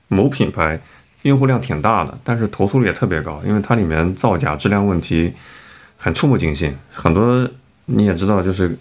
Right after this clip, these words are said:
给个二十块钱红包，消费者就会出卖自己的灵魂嘛，<laughs>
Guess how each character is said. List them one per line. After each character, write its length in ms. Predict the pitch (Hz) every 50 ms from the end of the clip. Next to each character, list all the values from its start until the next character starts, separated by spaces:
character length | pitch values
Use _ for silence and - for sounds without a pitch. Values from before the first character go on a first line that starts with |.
| - -
给 180 | - 85 80
个 100 | 82 90
二 120 | 98 98 95
十 100 | 95 92
块 120 | 90 87
钱 100 | 92 92
红 200 | - 90 85 82
包， 320 | 87 90 90 90 90 - - - - - - _ _ _ _ _ _ _ _ _ _ -
消 180 | - - 104 95
费 100 | 95 85
者 260 | 85 78 78 80 85 - 123 127 127 123 117 - - -
就 120 | - 101
会 100 | 95 90
出 160 | 85 - - 98
卖 160 | 92 87 85
自 100 | 80 87
己 60 | 85
的 80 | 80 80
灵 180 | 78 78 80
魂 160 | - - 78
嘛， 180 | 76 78 69 - - - - - 143 131 - 143 131 - - 139
<laughs> 560 | 131 - - - - - - - - - -